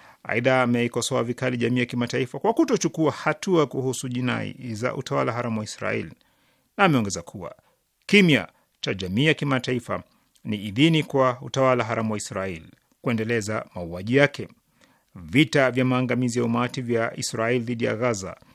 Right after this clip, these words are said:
uh, vilianza baada ya harakati ya mukawama ya Palestina, Hamas, kuanzisha operesheni ya kimbunga cha Al-Aqsa, uh, mnamo Oktoba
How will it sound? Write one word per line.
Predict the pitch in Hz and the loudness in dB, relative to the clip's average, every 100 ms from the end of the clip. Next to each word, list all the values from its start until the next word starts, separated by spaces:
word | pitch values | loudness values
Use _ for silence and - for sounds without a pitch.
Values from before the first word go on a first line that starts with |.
| _ _ - - - | _ _ -20 -20 -10
uh, | - 92 87 | -4 -4 -4
vilianza | 87 123 147 175 208 160 139 - 165 | -2 2 8 8 8 4 2 0 -8
baada | 123 131 - 175 202 160 165 | 0 0 4 4 6 6 4
ya | 165 139 143 | 0 2 2
harakati | - 156 147 - 202 202 175 | 2 0 2 2 0 2 -2
ya | |
mukawama | 151 - - 180 160 | -2 -4 0 2 2
ya | 147 | 0
Palestina, | 147 147 139 - 170 143 | 0 -2 -4 -4 -4 -2
Hamas, | 139 151 175 170 | -2 0 0 -2
kuanzisha | - 143 151 156 | -2 -2 0 -2
operesheni | 151 143 - 165 147 233 | -2 -4 0 0 -2 -6
ya | 160 127 139 147 - - | -6 0 2 2 -2 -10
kimbunga | - 151 139 175 151 135 - _ | -4 -2 0 2 2 0 -2 _
cha | - 147 - | -2 0 2
Al-Aqsa, | 160 156 185 190 - 214 160 - - - - - - - | 0 0 -4 -2 0 4 4 2 -18 -20 -20 -20 -20 -8
uh, | 120 117 120 | -2 -2 0
mnamo | 117 139 160 151 - | 0 4 4 2 0
Oktoba | 139 - - 143 135 135 | -4 -2 0 4 4 2